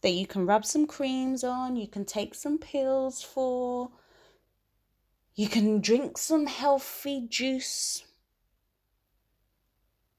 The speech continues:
you can meditate, which are all good things. I'm not saying I'm against any of those things, but at the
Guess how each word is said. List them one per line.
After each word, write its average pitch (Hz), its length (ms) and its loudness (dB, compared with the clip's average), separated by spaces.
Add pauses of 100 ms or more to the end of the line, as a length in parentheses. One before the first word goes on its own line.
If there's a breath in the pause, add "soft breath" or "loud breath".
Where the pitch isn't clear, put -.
(640)
you 240 100 -12
can 269 320 0
meditate, 240 800 0 (1800)
which 277 220 2
are 269 80 8
all 294 260 4
good 294 280 0 (100)
things. 220 320 -6 (1400)
I'm 202 180 0
not 208 140 -2
saying 196 300 0
I'm 185 120 -2
against 180 680 -4
any 180 280 -2
of 175 180 -8
those 175 320 -8
things, 180 680 -8 (1160)
but 220 120 4
at - 240 2
the 175 100 -6